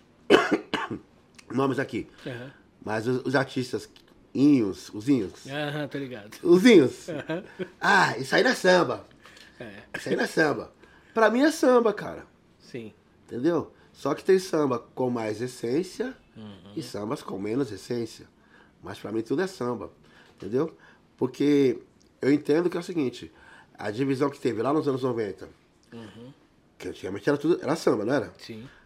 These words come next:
Speaker 1: Aí chegou os anos noventa, não, ó, agora isso aqui é samba e isso aqui é pagode. Mas quem determinou isso aí?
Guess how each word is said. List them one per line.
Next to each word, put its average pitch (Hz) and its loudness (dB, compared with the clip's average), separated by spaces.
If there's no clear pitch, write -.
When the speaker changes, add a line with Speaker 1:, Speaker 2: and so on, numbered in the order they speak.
Speaker 1:
Aí 101 -6
chegou 131 -4
os 131 -4
anos 139 0
noventa, 156 0
não, 107 0
ó, 107 -4
agora 107 -2
isso 120 -4
aqui - 0
é 120 2
samba 131 -4
e 127 -2
isso 127 -8
aqui 131 -4
é 135 -2
pagode. 135 -4
Mas 135 -8
quem 180 2
determinou 143 2
isso 107 -4
aí? 82 -10